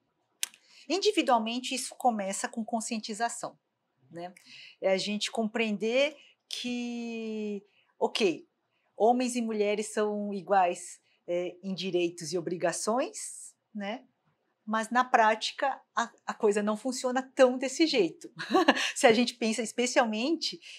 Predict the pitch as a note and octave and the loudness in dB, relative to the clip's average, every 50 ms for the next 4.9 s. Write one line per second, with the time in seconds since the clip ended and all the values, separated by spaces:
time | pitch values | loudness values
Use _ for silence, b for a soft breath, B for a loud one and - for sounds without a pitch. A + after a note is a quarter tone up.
0 | B B B G#3 G3+ G3+ G3 F#3+ F#3+ F#3 F3+ F3 E3+ C#3+ D3+ D3+ F3 D#3+ F3+ E3+ | B B B -4 -4 -2 -2 -2 -4 -4 -6 -8 -8 -8 -8 -8 -4 -4 -4 -2
1 | - F#3+ F3+ - - F3+ F3 - - A3 G#3+ B3 A#3+ A#3 A#3 A#3 A3 G#3+ G#3 G3 | -2 -4 -4 0 -2 -2 -2 4 4 4 6 8 8 8 8 8 6 6 4 2
2 | G3 F#3+ B B B B B G3+ G3 F#3+ D#3+ D3+ F3+ E3 F3+ A3 B3 - - B3+ | -2 -4 B B B B B -6 -6 -6 -6 -8 -10 -10 -10 -10 -10 -4 0 2
3 | A3+ A3 A3 A3+ A3+ G#3+ - G#3 G3 F3 F#3 D#3 - G#3 A3+ A#3+ A#3 G#3+ - - | 2 2 0 -4 -6 -8 -8 -10 -10 -10 -8 -2 0 0 0 0 -2 -4 -4 -2
4 | F#3+ G3 G3+ G3 - - - - - - - G#3+ C4 G#3 D3+ - - - | 2 2 2 2 0 -6 -6 -8 -6 0 4 4 4 4 4 -4 -8 -10